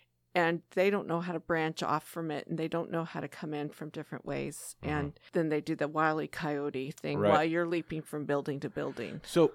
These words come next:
Speaker 2: so what are some of the signs that we can pick up on to realize that they're not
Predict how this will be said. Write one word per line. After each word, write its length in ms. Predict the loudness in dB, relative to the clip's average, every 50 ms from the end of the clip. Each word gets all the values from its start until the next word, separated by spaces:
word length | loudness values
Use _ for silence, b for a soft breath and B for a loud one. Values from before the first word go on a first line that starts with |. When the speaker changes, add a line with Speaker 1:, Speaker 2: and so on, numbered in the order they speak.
| -2 -8
Speaker 2:
so 220 | 0 4 6 8 8
what 300 | 8 8 8 8 10 8
are 80 | 6
some 260 | 4 8 6 6 8
of 80 | 8 4
the 60 | 4 2
signs 640 | 2 6 6 8 8 8 8 6 4 0 -4 -6 -2
that 220 | 2 4 4 4 4
we 140 | 2 0
can 180 | 0 0 -4 -6
pick 240 | -2 -2 -2 2 2
up 160 | 0 0 2
on 180 | 0 0 0 0
to 120 | -4 -6
realize 480 | 0 4 4 6 6 6 4 2 2 -2
that 120 | -6 -4
they're 140 | -4 -2 -2
not 460 | -2 -2 -2 -2 -2 -4 -4 -8 -18